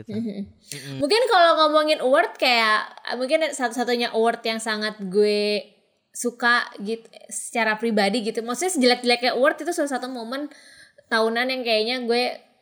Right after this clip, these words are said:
Speaker 2: menantikan gitu.
Speaker 1: Apa tuh?
Speaker 2: Ini sebelum Mama menjadi namanya Mama, yaitu namanya masih M K M F.
Speaker 1: Oh.
Speaker 2: Apa, Music Korea, Music, eh,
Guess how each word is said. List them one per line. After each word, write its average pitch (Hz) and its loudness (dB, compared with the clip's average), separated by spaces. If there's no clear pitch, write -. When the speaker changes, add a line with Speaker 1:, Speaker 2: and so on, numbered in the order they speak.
Speaker 2:
menantikan 202 -6
gitu. 180 -10
Speaker 1:
Apa 127 -4
tuh? 110 -6
Speaker 2:
Ini 269 -2
sebelum 240 2
Mama 240 0
menjadi 240 2
namanya 226 0
Mama, 214 -4
yaitu 202 -6
namanya 220 -6
masih 220 -10
M 208 -4
K 208 -8
M 190 -10
F. - -16
Speaker 1:
Oh. - -6
Speaker 2:
Apa, 226 -10
Music 294 -4
Korea, 311 -2
Music, 320 -6
eh, 392 -2